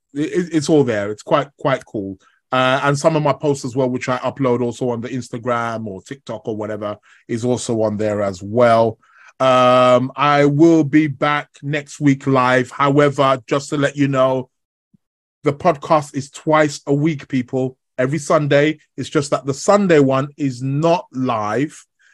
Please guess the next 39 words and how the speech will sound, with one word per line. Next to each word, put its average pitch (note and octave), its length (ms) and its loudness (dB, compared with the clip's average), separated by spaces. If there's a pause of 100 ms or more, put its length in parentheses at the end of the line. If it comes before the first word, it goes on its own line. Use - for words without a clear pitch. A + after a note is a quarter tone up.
(260)
And C#3 320 0
so C#3+ 180 0
there's C#3 300 2
no, D3 580 2 (640)
I A3 140 2
could D#4 400 2
do C#4 160 8
a G3+ 60 6
video E3 380 2
for D3 220 -4
it D3+ 140 -2
on D3 160 -2
YouTube, C#3+ 420 -4
but, C#3+ 260 -4
but D#3+ 120 0
it's C#3+ 140 -2
just D#3+ 200 -6
that D#3+ 140 0
there's C3+ 160 -2
not C#3+ 140 -4
gonna C3+ 140 -4
be C3 120 -4
no, A#2+ 400 -4 (400)
I C3 60 -2
may B2+ 180 -2
just G#2+ 240 -10
have A#2 160 -8
to - 80 -12
put A#2 160 -6
a G#2+ 40 -8
picture E3 320 -4
there A2+ 180 -4
and G#2+ 100 -8
you G#2 80 -10
just A2 180 -8
he-, B2+ 140 -8
hear A2 160 -2
the G#2+ 100 -4
voice. A#2+ 460 0